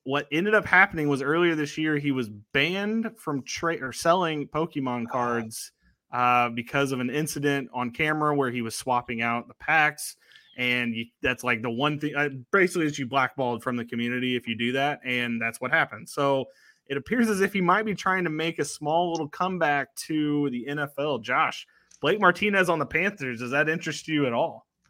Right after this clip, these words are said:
Speaker 2: Uh,
Speaker 1: Maybe.
Speaker 2: dude.
Speaker 1: He hasn't signed there. It was just a workout.
Speaker 2: You, you told me about this story in the offseason or whenever it happened,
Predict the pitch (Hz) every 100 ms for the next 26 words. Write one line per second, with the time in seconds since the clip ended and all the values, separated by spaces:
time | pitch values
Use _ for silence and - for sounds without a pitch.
0 | - 131 151 147 156 143 123 151 143 175
1 | 196 185 185 170 160 156 151 147 143 147
2 | 127 127 113 101 101 _ _ _ _ -
3 | _ _ _ _ _ - - 127 185 170
4 | - - 175 202 170 170 180 165 123 123
5 | 123 - - 110 113 110 98 87 98 -
6 | 101 107 107 107 - 95 90 90 95 98
7 | 82 101 95 101 98